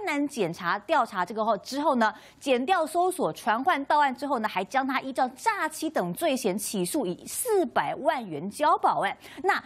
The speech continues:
收了这么多土地来种电，难道台湾就真的不缺电了吗？好，所以我们来看到台积电昨天召开的股东会，小股民都担心台积电会不会碰到缺电问题啊？结果刘德英怎么说？他竟然说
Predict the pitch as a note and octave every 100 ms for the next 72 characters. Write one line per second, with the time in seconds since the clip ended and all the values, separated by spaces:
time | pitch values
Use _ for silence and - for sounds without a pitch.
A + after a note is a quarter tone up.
0 | - - G4+ G#4+ F#4+ F#4+ F4 D#4+ D#4+ D#4
1 | A#3 C#4+ B3 G#3+ - C#4+ B3+ A#3+ E3 E3
2 | A3 - F3 G#3 A3+ G#3 G#3+ A3+ F3+ -
3 | C#4 G3+ - F#3+ F3+ D4 D4 B3+ A3+ A#3+
4 | A#3+ - - - D4 C#4 - F#4 D4 G#3+
5 | G#3 C4+ A#3 G3 - F3 G#3 C#4+ C#4+ G#3
6 | F#3+ F3 A#3+ - - A3 G#3 E3 E3 G3+
7 | C4 - - - - - F4+ - D4 C#4+
8 | D#4 A4 A4 G#4 G#4+ G#4 D#4 C#4+ E4+ F4
9 | - B4+ F#4 F4+ G4 F4+ E4+ - F4+ F#4
10 | E4 D#4+ C4+ C4 G#3 A#3 A#3 C4 A3 F3+
11 | G#3+ G3+ G3+ B3 B3+ D3 D#3 F3 G#3 -
12 | B3+ G3+ G#3+ A3+